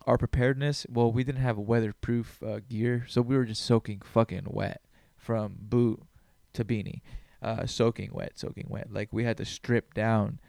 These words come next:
to get warm type deal. So I end up, I literally open up my arms and look at the ocean, and I close my eyes and I just kinda open my mouth and I'm just laughing,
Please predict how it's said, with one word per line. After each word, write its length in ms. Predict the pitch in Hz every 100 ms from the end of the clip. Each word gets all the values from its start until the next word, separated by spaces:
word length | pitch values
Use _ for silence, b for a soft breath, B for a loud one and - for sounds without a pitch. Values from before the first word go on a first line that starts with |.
| b -
to 80 | 107
get 220 | 110 -
warm 400 | - 113 107 110 - -
type 300 | 113 113 -
deal. 260 | 50 - b b b b b -
So 360 | - 127 120 - _ - - - - - _ _ - - _ _
I 100 | 104
end 180 | 110 139
up, 200 | 123 117 - - _ - -
I 180 | 113 92
literally 300 | 139 151 127
open 300 | 127 147 151
up 120 | 135
my 140 | 170
arms 500 | 143 143 135 135 127 -
and 300 | 120 120 123
look 280 | 135 - - -
at 300 | 123 117 -
the 180 | - 127
ocean, 560 | 120 120 - 117 113 - -
and 220 | 113 113
I 160 | 110
close 300 | 110 113 110
my 340 | 113 104 107 110
eyes 240 | 110 107
and 140 | 104 104
I 40 |
just 140 | 104
kinda 180 | - 92
open 160 | 98 107
my 100 | 101
mouth 380 | 104 101 107 -
and 80 |
I'm 120 | 110 104
just 200 | 113 117
laughing, 640 | 104 76 110 - - -